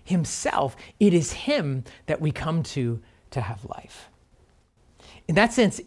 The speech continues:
it's a, it's not a what, <laughs> our faith, it's a who. It begins with Jesus. And so we have to be careful. We might have a too high a view of it. We need to let it lead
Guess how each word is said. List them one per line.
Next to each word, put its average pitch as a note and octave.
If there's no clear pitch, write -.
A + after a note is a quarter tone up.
it's G3+
a, D3+
it's -
not A3
a E3+
what, B2
<laughs> -
our C#3
faith, C3+
it's G3
a C#3
who. -
It F3+
begins D#3
with B2
Jesus. -
And D#3+
so A3+
we F#3+
have G#3+
to A#3
be A#3+
careful. B3+
We D#3+
might E3+
have F#3+
a D#3+
too A3+
high F3+
a E3
view G3+
of E3+
it. E3+
We F3
need F3+
to F3+
let F3
it D3+
lead E3+